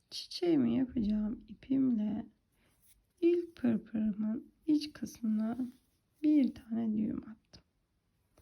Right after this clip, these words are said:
Ve düğümümün iç kısmına bakın aynı yerden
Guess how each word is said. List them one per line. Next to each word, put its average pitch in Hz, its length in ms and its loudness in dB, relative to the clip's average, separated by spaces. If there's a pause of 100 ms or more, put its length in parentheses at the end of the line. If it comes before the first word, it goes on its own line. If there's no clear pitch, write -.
(1080)
Ve 311 120 0
düğümümün 269 800 4
iç 277 400 0
kısmına 226 880 -4
bakın - 340 -16 (180)
aynı 277 520 2
yerden 220 1040 0